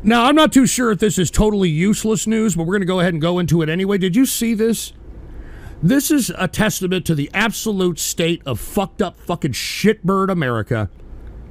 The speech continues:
Take a look at this. Psychologists say they can't meet the growing demand for mental health care.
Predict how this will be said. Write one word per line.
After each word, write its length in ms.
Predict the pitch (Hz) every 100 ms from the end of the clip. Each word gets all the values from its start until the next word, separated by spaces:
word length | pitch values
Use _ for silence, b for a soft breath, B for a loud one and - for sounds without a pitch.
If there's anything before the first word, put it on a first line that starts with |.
| - -
Take 220 | - 208
a 60 | 208
look 180 | 202 175
at 100 | 170
this. 260 | 165 117 -
Psychologists 1040 | - - 285 277 - 277 320 277 190 -
say 420 | - 165 160 190 190 B
they 220 | 175 269
can't 360 | - 240 302 240
meet 220 | 269 277
the 80 | 247
growing 420 | 208 254 285 269
demand 540 | 254 233 247 269 226 -
for 140 | 240
mental 420 | 226 269 262 254
health 300 | 214 285 285
care. 380 | - 226 165